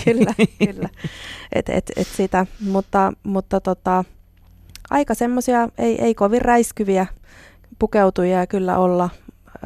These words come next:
Speaker 1: Ö, joku voisi sanoa, että tylsiä
Speaker 2: Pir-, pirteä beige päällä ja
Speaker 1: Niin, niin,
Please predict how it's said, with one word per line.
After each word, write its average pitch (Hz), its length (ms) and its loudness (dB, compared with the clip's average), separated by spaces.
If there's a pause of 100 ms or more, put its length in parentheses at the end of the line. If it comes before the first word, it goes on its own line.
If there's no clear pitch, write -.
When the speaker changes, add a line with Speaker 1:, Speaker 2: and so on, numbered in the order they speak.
(180)
Speaker 1:
Ö, 185 60 -4 (580)
joku 190 280 -2
voisi 185 300 2
sanoa, 185 380 0
että 196 320 -6 (180)
tylsiä 196 280 4
Speaker 2:
Pir-, 196 140 -4
pirteä 190 400 6
beige 147 320 6
päällä 123 360 4
ja 107 200 0
Speaker 1:
Niin, 277 360 2
niin, 233 260 6